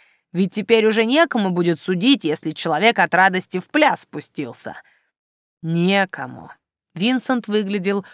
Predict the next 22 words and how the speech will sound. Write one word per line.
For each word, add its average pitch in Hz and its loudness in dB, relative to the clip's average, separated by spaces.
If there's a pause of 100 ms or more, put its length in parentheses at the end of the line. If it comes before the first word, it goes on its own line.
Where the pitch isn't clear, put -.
(280)
очень 214 2
уставшим 185 0
и 175 -6
хмурым. 170 -6 (1120)
«Прошу, 156 -2 (160)
веди 156 0
себя 185 2
тихо. - -8 (260)
Мы 226 2
все 240 2
счастливы, 175 2
что 165 -6
ты 214 -4
пока 175 2
решил 175 -2
не 170 -2
разменивать 170 2
нашу 170 -2
компанию 160 2
на 135 -6
общество 170 -2
богов. 185 2